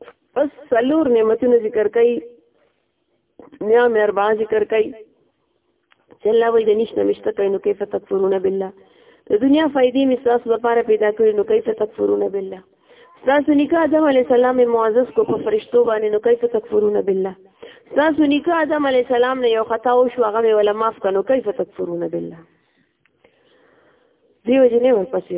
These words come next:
راوړلو. پنځمه وجه. په سورة فاتحه کې وی مالک یوم الدین. چې الله نه څوک په زور خلاصول نشي کولی، نو سورة بقره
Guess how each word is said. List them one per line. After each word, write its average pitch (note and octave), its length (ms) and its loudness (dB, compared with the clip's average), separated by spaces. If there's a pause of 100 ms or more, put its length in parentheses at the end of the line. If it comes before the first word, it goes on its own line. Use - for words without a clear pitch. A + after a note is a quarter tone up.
راوړلو. E3+ 300 -16 (520)
پنځمه F#3+ 460 -4
وجه. F3 200 -8 (360)
په A#3+ 80 4 (100)
سورة F#4 240 2 (140)
فاتحه C4+ 440 0
کې D#4+ 160 0
وی C4 100 0 (100)
مالک B3 280 -2
یوم G#3 300 2
الدین. G3+ 340 -2 (1700)
چې - 80 -10 (140)
الله A#3+ 160 2
نه C4+ 100 0
څوک B3 160 0
په A#3+ 140 0
زور C4 140 2 (100)
خلاصول A#3+ 440 0
نشي C4+ 300 -2
کولی، C4 260 2
نو C4 160 2
سورة A3+ 240 2
بقره A3 320 0